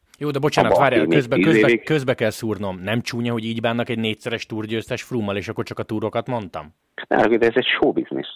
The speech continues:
Speaker 2: Tehát, hogy tudod, a, a, a Falka vezér, a Falka vezér, a, hogy volt a Maugliba, hogyha nem éri el a dzsungelkönyvében, hogyha fiatal őszbakot vittek az Akellának, és mellé ugrott. Ez ilyen. Ez az élet rendje.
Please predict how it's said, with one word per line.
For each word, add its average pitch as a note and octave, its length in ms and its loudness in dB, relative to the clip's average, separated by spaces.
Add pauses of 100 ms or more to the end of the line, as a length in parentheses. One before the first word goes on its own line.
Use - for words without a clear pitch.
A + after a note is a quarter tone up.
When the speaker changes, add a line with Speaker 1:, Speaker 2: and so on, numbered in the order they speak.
Speaker 2:
Tehát, - 160 0
hogy G2 120 0
tudod, E2+ 320 4
a, E2+ 180 6
a, - 100 4
a - 200 4
Falka - 360 4
vezér, F#2+ 420 4 (380)
a - 120 -18
Falka - 300 4
vezér, F#2+ 300 6
a, F2+ 120 8
hogy G2 280 4
volt A#2 200 4
a A#2 40 6
Maugliba, A2 460 6
hogyha D#2 260 0
nem F#2 180 4
éri G2+ 240 6
el G#2 100 6
a E2+ 160 4 (360)
dzsungelkönyvében, G2+ 840 2
hogyha E2 360 -4 (240)
fiatal G#2 460 4
őszbakot G#2+ 460 4
vittek - 320 2
az G#2 80 4
Akellának, A2 600 2
és - 200 -10 (260)
mellé G2 300 4
ugrott. - 480 0 (1040)
Ez A2 120 -4
ilyen. F#2+ 340 2 (460)
Ez A#2+ 180 2
az G#2 140 6
élet F#2+ 220 4
rendje. E2+ 400 2